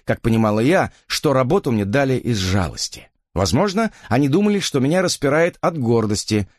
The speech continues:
поскольку я заслужил жалость в такой завуалированной форме. Но меня не распирало, той форме или в другой, мне было наплевать.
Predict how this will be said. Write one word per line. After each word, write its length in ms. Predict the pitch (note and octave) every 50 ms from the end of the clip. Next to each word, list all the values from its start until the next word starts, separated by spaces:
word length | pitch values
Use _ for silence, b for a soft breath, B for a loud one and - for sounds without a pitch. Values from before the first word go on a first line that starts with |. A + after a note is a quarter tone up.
| _ _
поскольку 400 | - A2 - - B2 A2 - A2
я 160 | G#2+ A2 G#2
заслужил 520 | F#2+ G2+ - - A#2+ A#2+ G2+ G#2 G2+ F2+ F2+
жалость 460 | D#2 G#2 C#3 D3 D#3+ D#3 C#3+ - -
в 100 | - -
такой 440 | - A2 - - D3 D#3 D3+ C3 B B B
завуалированной 760 | B A2+ C#3+ D3 C3+ B2 A2 G#2 A2+ A#2 A2 G#2 G#2+ G#2+ G2+
форме. 500 | F2+ - - C2+ C2+ - B1+ A#1 - - _ _ _ _ _ _
Но 200 | - A#2 D3+ F#3+
меня 300 | G3 F#3 E3+ E3 D3+ C3
не 140 | C#3 G2+ F2
распирало, 720 | E2+ F2 - - - E2 D2 D2+ D#2 D2+ C2 A1+ - - - _ _ _ _ - - - -
той 140 | C#3+ B2+ B2
форме 480 | B2 - - C#3+ D#3+ E3 D#3+ C3 A2 A#2
или 140 | A#2+ B2
в 60 | A2 F#2
другой, 460 | F#2+ A2 A2+ A2 B2+ D#3 C#3+ B2 - B B B
мне 320 | D#3 F3 G#3 A3+ A3+ G3+
было 460 | F#3 E3 F3 D#3+ C#3+ B2+ A2+ F2+ D#2+ - _ _ -
наплевать. 760 | A2 A#2 A#2+ G2+ - F2+ F2 E2 F#2 A#2+ - - - - -